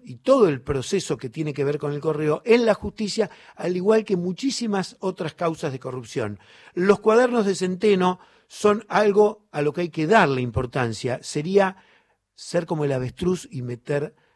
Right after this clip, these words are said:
la cabeza abajo de la tierra para don-, no darse cuenta que estos cuadernos de estos últimos días están mostrando la pus de la corrupción empresarial y política en la Argentina.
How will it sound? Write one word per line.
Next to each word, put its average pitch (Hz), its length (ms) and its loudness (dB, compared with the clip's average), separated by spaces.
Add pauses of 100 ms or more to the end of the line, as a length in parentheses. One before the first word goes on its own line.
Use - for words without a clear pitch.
la 117 240 -10
cabeza 135 480 -4
abajo 131 400 -4
de 120 80 -4
la 113 140 -8
tierra 147 400 -4
para 123 240 -4
don-, 151 260 -6
no 156 200 -4
darse 156 280 -4
cuenta 156 380 -6
que 147 100 -10
estos 143 220 -10
cuadernos 135 720 2 (480)
de 131 240 -6
estos 143 280 -10
últimos 156 380 -6
días 160 320 -4
están 175 300 -4
mostrando 160 580 -4
la 131 240 -4
pus 185 320 0 (400)
de 135 480 0
la 127 160 -4
corrupción 127 480 -8
empresarial 139 600 -4
y 139 40 -6
política 139 720 -6
en 127 160 -6
la 127 60 -4
Argentina. 123 600 -8